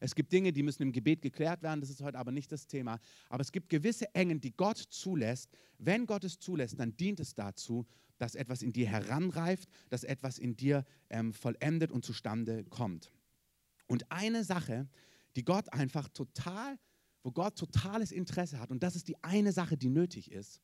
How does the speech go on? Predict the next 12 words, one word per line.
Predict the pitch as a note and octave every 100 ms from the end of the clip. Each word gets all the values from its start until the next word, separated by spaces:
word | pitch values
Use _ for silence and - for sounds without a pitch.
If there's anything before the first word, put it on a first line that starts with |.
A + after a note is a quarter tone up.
| _ _ _ -
was | - F3+
man | E3+
immer | A3+ A3+ A3+
wieder | G3 E3+
durch | E3
die | - -
ganze | E3+ G3+ F#3+
Schrift | - F3 -
sieht, | - D3 D#3 - _ _ _ _ _
ist | E3+ F#3 - - _ -
die | C3
Tugend | - F3+ F#3+ C3 B2